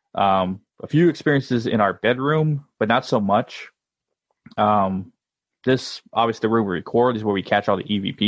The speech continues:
Ps. Uh, so when we actually, what I,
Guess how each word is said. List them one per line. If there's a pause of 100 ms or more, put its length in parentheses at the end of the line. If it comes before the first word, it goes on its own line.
(140)
Ps. (760)
Uh, (760)
so
when
we
actually,
what
I,